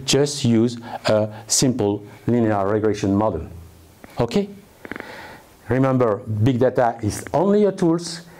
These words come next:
and no one cares how you do it. You don't have to explain. You are supposed to know how to do. You are not supposed to explain what you, what you do. You are supposed to know, kn-, to kn-, know how to, to make it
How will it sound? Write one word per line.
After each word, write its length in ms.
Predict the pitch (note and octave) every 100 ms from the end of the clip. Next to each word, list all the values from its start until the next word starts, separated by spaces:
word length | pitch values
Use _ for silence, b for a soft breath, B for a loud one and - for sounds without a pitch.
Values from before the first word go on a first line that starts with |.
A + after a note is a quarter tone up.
| B B
and 420 | B2+ A#2+ G#2 G2
no 200 | B2 D#3+
one 500 | D#3 C3 B2+ B2+ - -
cares 500 | C#3+ A#2 A#2+ A#2 - -
how 200 | F3 G3
you 240 | E3+ D#3+
do 80 | D3
it. 320 | D#3 B2+ - - B B B B
You 280 | A2+ A#2+ C#3+
don't 340 | G#2 D3+ G3+ A3
have 320 | D3 D3+ -
to 160 | B2 -
explain. 460 | D3 - C#3 A2+
You 140 | C#3 E3+
are 100 | D#3
supposed 640 | - - F#3+ F3+ D3+ D3+
to 80 | D3+
know 540 | C3+ C3+ D#3 G3 C4+ -
how 200 | C3 C3+
to 140 | F3
do. 380 | D3 G#3+ E3+ B B B
You 220 | A#2 B2
are 120 | A#2
not 300 | A2+ B2+ G#3
supposed 420 | - D#3+ B2+ B2+ -
to 180 | B2 -
explain 500 | D#3+ - A3 F#3 A2
what 240 | A#2 A#2
you, 120 | A#2
what 260 | A2 C#3+ C#3+
you 80 | C3
do. 260 | G2+ F#2+ B B B
You 140 | G#2+
are 80 | G2+
supposed 440 | - A2 B2 C3+ C3
to 60 |
know, 380 | G#2+ A2 A#2 B2 -
kn-, 760 | A#2 A2 A#2 A#2 C3 C3+ C3 -
to 140 | A2
kn-, 320 | G2+ G#2+ A#2+
know 440 | A2+ A2+ F3+ E3+ - B B B B B B -
how 180 | C#3 D3
to, 260 | C#3+ B2 -
to 100 | B2+
make 300 | A2 D#3+ -
it 220 | F#2 -